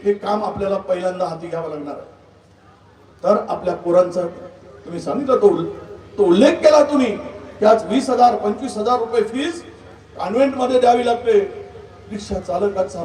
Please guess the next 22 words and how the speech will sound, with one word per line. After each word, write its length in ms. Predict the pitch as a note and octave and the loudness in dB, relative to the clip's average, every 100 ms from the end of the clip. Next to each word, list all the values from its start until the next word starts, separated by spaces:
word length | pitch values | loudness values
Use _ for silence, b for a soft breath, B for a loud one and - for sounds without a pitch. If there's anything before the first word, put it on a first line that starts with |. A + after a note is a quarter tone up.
| E3 | -8
मजुराचा 480 | E3+ G#3 G3+ G3+ | 0 2 2 0
पोरगा 320 | F#3+ F3+ E3+ F#3 | -6 -6 -4 -4
कसं 240 | E3+ E3+ | -6 -10
जाईल? 180 | D#3 - - - - - - - - - - - - - - - - - - - | -8 -10 -14 -20 -20 -20 -20 -20 -20 -20 -20 -20 -20 -20 -20 -20 -20 -20 -16 0
आज 200 | C4+ - | 0 0
इतकी 300 | F#3+ - D4 | -8 4 6
महागाई 420 | D#4 G#3+ C4 C4+ | 6 6 6 4
वाढली, 280 | C4+ B3+ B3+ | 6 6 6
त्यातून 480 | B3 B3 B3+ D4+ - | 2 2 2 -2 2
त्याला 180 | C#4 C4+ | 4 4
कुटुंब 560 | C4+ - D#4+ D#4 D4 | 0 -6 -6 2 2
सावरताना 880 | - A#3+ C4+ C4+ C#4 B3+ A#3 - - - - - - - - - - - - - - - | 4 6 6 4 0 0 0 -2 -8 -16 -18 -20 -20 -20 -20 -20 -20 -20 -20 -20 -20 0
त्याची 240 | C4+ C4 - | 2 2 0
सस्यहोलपड 720 | C4 B3+ E4 D#4 F4 F4 F#4 | 0 0 2 4 4 4 4
होते, 280 | E4+ D#4+ C4 | 4 2 -2
तो 180 | C4+ A#3+ | 2 2
जगू 220 | B3 D#4 | 2 0
शकत 440 | E4 D#4 E4 E4 | 0 4 4 6
नाही. 240 | D#4+ D4 A3 - - - - - - - - - - | 4 4 -2 -8 -12 -18 -18 -20 -20 -20 -20 -16 -6
आणि 140 | F#3+ | -4
अशा 280 | F3+ - B3+ | -2 0 0
स्थितीमध्ये 840 | - B3+ B3+ B3+ C4 A#3+ G3 - | -2 -6 -2 2 6 6 4 0